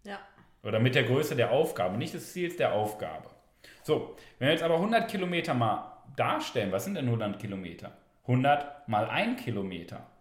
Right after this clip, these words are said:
Speaker 2: So, einen Kilometer spazieren gehen, kriegt ja jeder hin.
Speaker 1: Das ist nur, das geht.
Speaker 2: Super. Wenn wir jetzt einen
Speaker 1: So.
Speaker 2: Kilometer nehmen, was sind, was ist ein Kilometer? Tausend Meter. Auch nicht so viel.
Speaker 1: Ja.
Speaker 2: So, wie viel ist ein Meter?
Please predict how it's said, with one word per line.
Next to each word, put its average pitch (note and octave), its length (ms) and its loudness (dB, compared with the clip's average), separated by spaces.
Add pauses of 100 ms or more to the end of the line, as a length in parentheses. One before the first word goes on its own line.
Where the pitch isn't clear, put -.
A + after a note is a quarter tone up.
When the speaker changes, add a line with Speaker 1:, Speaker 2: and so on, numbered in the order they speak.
(180)
Speaker 2:
So, - 340 -6
einen G2+ 180 -6
Kilometer A#2 460 2
spazieren A#2 540 -2
gehen, D#3 280 -4 (540)
kriegt A2 220 -6
ja G#2+ 60 -2
jeder B2+ 220 0
hin. D#3 160 0 (160)
Speaker 1:
Das - 100 -12
ist F3+ 80 -8
nur, F#3 320 -10
das F#3 200 -14
geht. D3+ 240 -12 (240)
Speaker 2:
Super. - 320 -4 (580)
Wenn B2+ 160 2
wir D#3+ 60 8
jetzt D#3 160 6
einen D3 160 2
Speaker 1:
So. - 60 -4
Speaker 2:
Kilometer D#3 500 2
nehmen, A2 200 0
was A#2 160 2
sind, C#3+ 240 -8
was B2+ 280 -8
ist C3 60 -6
ein B2+ 180 -4
Kilometer? B2+ 560 -4
Tausend G#2+ 480 0
Meter. D#3+ 400 -4 (560)
Auch F3 160 -4
nicht B2 100 -4
so G#2+ 80 -8
viel. - 220 -14 (320)
Speaker 1:
Ja. - 180 -10 (140)
Speaker 2:
So, - 240 -6 (440)
wie C#3 120 -2
viel D3 180 -4
ist C3+ 140 0
ein A#2+ 220 2
Meter? - 540 -2